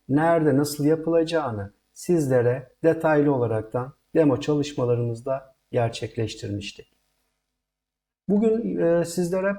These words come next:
paylaşacak olduğum Microsoft Exchange Server Recipients Limit değerleri de Exchange Server organizasyonu ve Exchange Server organizasyonu içerisinde bulunan Exchange sunucularının güvenliği,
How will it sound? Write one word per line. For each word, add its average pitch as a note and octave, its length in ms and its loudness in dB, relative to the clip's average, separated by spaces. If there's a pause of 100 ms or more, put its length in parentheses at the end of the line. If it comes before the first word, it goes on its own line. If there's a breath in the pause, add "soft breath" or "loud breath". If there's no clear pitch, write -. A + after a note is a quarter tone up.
paylaşacak E3 720 0
olduğum G#2+ 420 0 (300)
Microsoft G3 640 -2
Exchange F3 480 0
Server A2 380 0 (340)
Recipients E3 680 -4
Limit D3+ 340 0
değerleri C#3+ 580 0
de A2 200 -6 (440)
Exchange G3 520 -2
Server E3 280 2
organizasyonu C#3+ 1080 0 (480 soft breath)
ve A2 140 0
Exchange D#3+ 400 -4
Server F3+ 180 0
organizasyonu B2+ 840 0
içerisinde D#3 680 -2
bulunan G#2+ 420 -6 (320)
Exchange F3 500 -2
sunucularının D#3 1600 -2
güvenliği, C#3 920 2